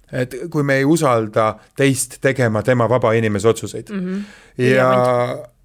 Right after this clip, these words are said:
Speaker 1: see, ja alati, kui see tunnete ära siin saates, need kõlavad, kõl-, kõlavatest märkidest midagi,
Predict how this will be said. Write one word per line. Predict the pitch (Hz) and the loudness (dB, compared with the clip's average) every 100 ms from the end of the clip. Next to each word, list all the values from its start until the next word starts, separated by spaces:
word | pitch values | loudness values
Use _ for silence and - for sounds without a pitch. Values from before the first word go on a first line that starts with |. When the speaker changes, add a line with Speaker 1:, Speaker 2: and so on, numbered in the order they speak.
| _ | _
Speaker 1:
see, | - 151 156 185 214 151 | -6 0 0 0 -2 0
ja | 147 143 135 131 127 139 - _ _ _ _ _ _ _ _ - | 2 2 2 2 0 -2 -12 _ _ _ _ _ _ _ _ -2
alati, | 160 190 143 - - _ 131 113 107 - - | 2 2 0 -4 -14 _ -6 -6 -6 -16 -10
kui | - 123 | -2 -2
see | - 120 | 0 0
tunnete | 165 180 139 - 143 | 2 2 0 0 0
ära | 160 113 | 2 2
siin | 147 127 | 2 2
saates, | 151 - 104 | 2 0 -2
need | 107 - | -4 0
kõlavad, | 160 135 107 101 - | 2 2 0 -4 -6
kõl-, | - 175 165 | 0 0 0
kõlavatest | 175 156 113 - - | 2 2 0 -4 -2
märkidest | 151 156 117 117 - | -2 -2 -6 -10 -4
midagi, | 156 156 107 110 | 0 0 0 -4